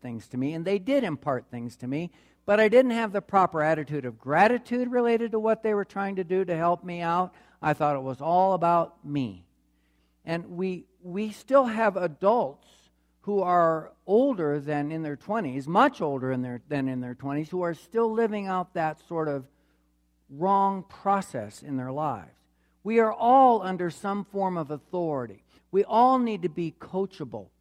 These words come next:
teachable, correctable, guided, learners as we go through our lives. And that's what Paul was. He was a great teacher. He, he tried to guide all these, these,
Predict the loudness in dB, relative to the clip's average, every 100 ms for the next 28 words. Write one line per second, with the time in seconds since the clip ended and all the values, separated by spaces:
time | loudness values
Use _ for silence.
0 | _ -10 -8 -8 -10 -12 -12 -16 _ -8
1 | -4 -2 -2 -6 -12 -14 -18 _ _ _
2 | -16 -4 0 2 2 0 -8 -18 _ _
3 | _ -10 -4 0 2 0 -2 -6 -12 -20
4 | _ _ -6 -4 -2 0 0 0 0 2
5 | 4 4 2 0 -4 -12 _ _ _ _
6 | _ _ _ -4 0 0 0 -2 -6 -4
7 | 2 4 4 0 0 -2 -4 -8 -4 -2
8 | -2 -4 -12 -10 -10 -10 -14 -8 -6 -8
9 | -12 _ -12 -12 -4 -2 0 -2 -2 2
10 | 6 6 6 2 0 2 0 -6 -10 _
11 | _ _ _ _ -4 -4 -4 -12